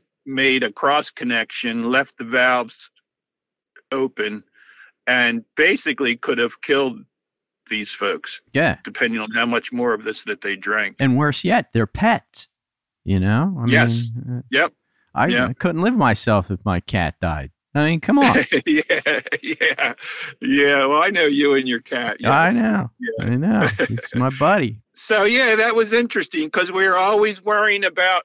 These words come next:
Speaker 1: cross connections with sewers and water
Speaker 2: Yeah.
Speaker 1: treatment systems. And, you know, here's a guy thinking he could help. And, y-, and, you know, you go on jobs where you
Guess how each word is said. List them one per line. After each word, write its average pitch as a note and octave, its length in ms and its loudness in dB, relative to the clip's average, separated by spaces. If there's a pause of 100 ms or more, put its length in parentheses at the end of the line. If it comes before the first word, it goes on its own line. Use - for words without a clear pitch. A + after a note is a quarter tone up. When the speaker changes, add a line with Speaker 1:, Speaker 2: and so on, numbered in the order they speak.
Speaker 1:
cross F#3 340 0
connections F#3 720 -6
with D#3+ 200 -4
sewers E3+ 640 2 (680)
and D3+ 320 0
water E3 220 0
Speaker 2:
Yeah. B3+ 200 4
Speaker 1:
treatment C3+ 280 -4
systems. C#3+ 640 -10 (380)
And, D#3+ 460 0 (120)
you F3+ 140 -8
know, D#3 180 2
here's F#3+ 460 2
a D#3 80 -2
guy E3+ 320 2
thinking E3 340 -10
he F3 160 -6
could E3 180 -6
help. F#3 420 0
And, E3 120 -6
y-, F#3 160 -10
and, F#3+ 180 0
you B3 120 -2
know, F#3 180 2
you E3+ 220 -6
go G3+ 240 -2
on C3 180 -6
jobs C3+ 460 -2
where D3+ 240 0
you D#3 460 -4